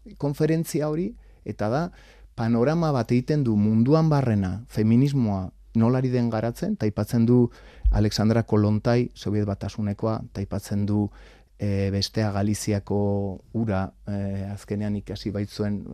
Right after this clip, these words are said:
e, zaitaterako orain izena, e, aipatzen du Alemania, aipatzen du Belgika, aipatzen du Inglaterra, Suiza, ze gertatzen ari den, eta ze,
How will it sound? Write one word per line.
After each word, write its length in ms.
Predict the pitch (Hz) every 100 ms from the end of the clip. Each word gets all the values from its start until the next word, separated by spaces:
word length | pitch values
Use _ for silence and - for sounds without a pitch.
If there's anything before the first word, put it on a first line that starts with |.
| -
e, 200 | - -
zaitaterako 760 | - 98 101 98 101 - 101
orain 180 | 101 101
izena, 340 | 104 104 117 135 - - - - - -
e, 340 | 110 104 101 98
aipatzen 540 | 110 107 117 - 120 117
du 140 | 120 110
Alemania, 640 | 107 107 113 113 113 110 110
aipatzen 360 | 110 104 113
du 80 | 110
Belgika, 440 | 107 107 - 107
aipatzen 400 | 101 107 101 110
du 80 | 110
Inglaterra, 640 | 107 104 - 110 110 107 104
Suiza, 600 | - - 120 - 110 110 - - -
ze 220 | - - 127
gertatzen 420 | 131 127 - 131
ari 140 | 151
den, 120 | 160
eta 140 | 117 104
ze, 280 | - 143